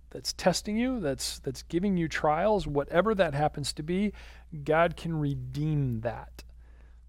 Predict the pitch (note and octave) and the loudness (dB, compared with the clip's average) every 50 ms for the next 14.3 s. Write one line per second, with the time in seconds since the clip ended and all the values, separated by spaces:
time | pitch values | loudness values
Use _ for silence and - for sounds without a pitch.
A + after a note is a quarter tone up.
0 | - - D#3+ D3+ - D3+ D3 D3+ D3+ D3+ - - D3+ C#3 C3 B2 C3 C#3+ D3 D3+ | -16 -12 -12 -6 -6 -4 -2 0 0 0 0 0 0 -2 0 2 2 4 4 4
1 | D3+ C3+ - - - C3 B2+ - - B2+ B2+ B2+ C3+ C3+ C3+ B2+ A#2+ - - C#3+ | 2 0 0 0 0 -2 -2 -4 -4 -4 -4 -6 -6 -6 -8 -8 -8 0 4 6
2 | C#3 C3 B2+ B2 B2 B2 - - - - - - - - - - - C#3+ D3+ D#3+ | 6 6 6 4 0 -4 -8 -12 -18 -20 -20 -20 -20 -20 -20 -16 -10 -2 0 2
3 | D#3 C3 G#2+ G2+ G2+ G2+ - - - - - - - - - - - - - - | 2 0 0 -4 -8 -10 -12 -14 -14 -14 -14 -16 -16 -18 -18 -20 -20 -20 -20 -20
4 | - - D3 D3 D3+ - - - - - G#3+ F#3+ C#3+ B2+ C#3+ D#3 - - - - | -8 -2 0 0 0 2 0 0 0 2 2 4 4 4 4 2 0 -6 -12 -6
5 | - C#3 D#3+ D#3 - D3 C3+ C3+ C3+ C3+ C3 C3 C3+ C#3 C3+ C3 B2 C3 B2+ B2 | 0 0 0 2 2 0 0 2 0 0 0 0 0 0 0 0 0 0 2 2
6 | C3 C3 B2 A2+ A#2 A2+ A2 A#2+ B2 - - - - - - - - - - - | 0 0 0 -2 -2 -2 -2 -2 -4 -4 -8 -16 -18 -18 -20 -20 -20 -20 -20 -20
7 | - - - - - - - - G#3+ G#3 - - - - - - - A3 A#3+ D#3+ | -20 -20 -20 -20 -20 -20 -14 -10 -8 -8 -8 -8 -10 -10 -10 -4 0 0 0 0
8 | - - - - - - - - - - - - - - - - - - - - | -2 -6 -12 -14 -14 -16 -18 -20 -20 -20 -20 -20 -20 -20 -20 -20 -20 -20 -20 -20
9 | - - - - - - - - - - - - - C3+ - - - E3+ - D#3+ | -20 -20 -20 -20 -20 -20 -20 -20 -20 -20 -20 -16 -14 -14 -14 -8 -4 -4 0 2
10 | E3 D3+ D3 C#3+ C#3+ C#3 C#3+ B2 B2 C#3 B2+ B2+ B2 - - - - D#3+ D#3 D3 | 2 4 4 4 4 4 2 0 -2 -2 -4 -4 -8 -14 -16 -16 -12 -10 -10 -6
11 | C#3 C#3+ D3 C#3+ C#3 C3 C3+ - - - - - - - - - - C3+ A#2+ A#2 | -4 -2 -2 -2 -2 -4 -6 -10 -16 -18 -20 -20 -20 -18 -12 -6 -6 -4 -4 -4
12 | A2+ A#2 - - - - - - - - - - - - - - - - - - | -8 -10 -14 -18 -20 -20 -20 -20 -20 -20 -20 -20 -20 -20 -20 -20 -20 -20 -20 -20
13 | _ - - _ - _ _ _ _ - C3+ - A#2+ A#2 A#2 - - B2+ C3 C#3 | _ -20 -20 _ -20 _ _ _ _ -14 -10 -10 -10 -10 -10 -8 -4 0 2 2
14 | C#3 C#3 C3+ C#3 - - | 2 2 -2 -4 -8 -14